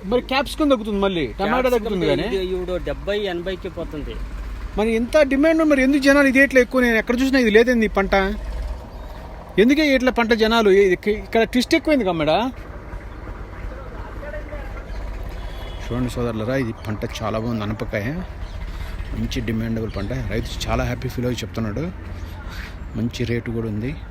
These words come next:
Speaker 1: So, ఇలాంటి కొత్త కొత్త పంటలు కూడా మనం చూసుకుంటూ ఉండాలి. మనం వేసింది పక్కనోడు వేసింది, లేకపోతే మొన్న ఊరంతా ఒకటే వేసారు, అట్లా కాదు. చూడండి, డిఫరెంట్ డిఫరెంట్ క్రాప్స్ డిఫరెంట్ డిఫరెంట్గా వేస్తుంటే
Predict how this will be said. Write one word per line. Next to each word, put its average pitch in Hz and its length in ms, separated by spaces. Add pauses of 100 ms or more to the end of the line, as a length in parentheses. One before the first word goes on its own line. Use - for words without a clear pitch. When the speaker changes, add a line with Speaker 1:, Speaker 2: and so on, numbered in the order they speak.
(180)
Speaker 1:
So, 104 260
ఇలాంటి 120 500 (100)
కొత్త - 220
కొత్త 175 240 (1400)
పంటలు 147 300
కూడా 170 140
మనం 143 180
చూసుకుంటూ 143 520
ఉండాలి. 101 400 (640)
మనం 120 480
వేసింది 143 420
పక్కనోడు 143 400
వేసింది, 131 380
లేకపోతే 127 200
మొన్న 123 220
ఊరంతా 135 560
ఒకటే 120 160
వేసారు, 117 260
అట్లా 139 180
కాదు. 135 380 (100)
చూడండి, 147 340
డిఫరెంట్ 170 340
డిఫరెంట్ 160 260
క్రాప్స్ 156 300
డిఫరెంట్ 151 360
డిఫరెంట్గా 139 320
వేస్తుంటే 135 540